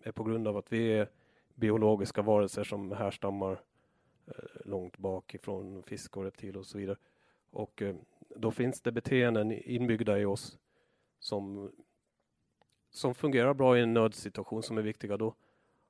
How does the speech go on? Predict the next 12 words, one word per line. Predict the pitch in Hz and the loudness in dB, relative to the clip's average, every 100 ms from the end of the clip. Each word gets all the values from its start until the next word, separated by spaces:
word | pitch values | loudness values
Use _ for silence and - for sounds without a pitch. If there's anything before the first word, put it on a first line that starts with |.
| _ - | _ -8
Och, | 113 - 110 | -8 -4 0
eh, | 98 - | 0 0
men | 117 123 | 0 0
som, | - 113 104 95 - _ _ _ _ _ _ _ _ | 0 0 0 -2 -8 _ _ _ _ _ _ _ _
som | - 110 107 110 | -6 -4 -2 0
leder | 110 113 110 110 | 2 4 2 0
oss, | 95 - - | -2 -6 -4
eh, | 98 95 92 92 - | 0 0 0 -4 -10
i, | - 110 104 95 - - - - | -8 -6 -6 -8 -12 -18 -20 -10
i | 107 | -6
ruinen | 113 117 123 120 104 101 _ _ _ _ _ _ | 0 2 4 4 2 -2 _ _ _ _ _ _
nu | 117 113 110 110 | -2 2 2 2